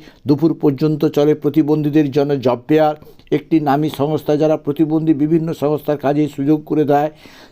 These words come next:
তারা নাম নথিভুক্ত করে এবং প্রাথমিকভাবে ইন্টারভিউ দেয়। জব ফেয়ারে কুড়ি জনকে কাজের সুযোগ করে দেওয়ার লক্ষ্যমাত্রা স্থির হয়। এছাড়াও হাত পা নেই এমন তিরিশ জন প্রতিবন্ধী মহিলা পুরুষের কৃত্রিম অঙ্গ সহায়তা দেওয়ার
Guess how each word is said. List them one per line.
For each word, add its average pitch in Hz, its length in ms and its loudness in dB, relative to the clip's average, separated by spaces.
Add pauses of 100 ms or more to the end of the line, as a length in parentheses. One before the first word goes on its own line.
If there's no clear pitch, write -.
তারা 151 260 0
নাম 147 280 -2
নথিভুক্ত 147 500 -2
করে 156 300 0
এবং 143 280 0
প্রাথমিকভাবে 147 760 -2
ইন্টারভিউ 143 520 0
দেয়। 135 260 2 (540)
জব 143 280 0
ফেয়ারে 175 240 0
কুড়ি 165 260 2
জনকে 160 240 0
কাজের 147 280 0
সুযোগ 147 340 0
করে 156 180 0
দেওয়ার 151 300 2
লক্ষ্যমাত্রা 147 600 -2
স্থির 147 320 0
হয়। 135 220 0 (420)
এছাড়াও 160 400 2
হাত 143 380 -2
পা 151 160 2
নেই 151 360 -2
এমন 156 260 0
তিরিশ 156 380 2
জন 151 140 0
প্রতিবন্ধী 156 680 2 (380)
মহিলা 156 400 4
পুরুষের 160 520 2 (460)
কৃত্রিম 165 460 2
অঙ্গ 160 400 2
সহায়তা 151 540 0
দেওয়ার 147 320 2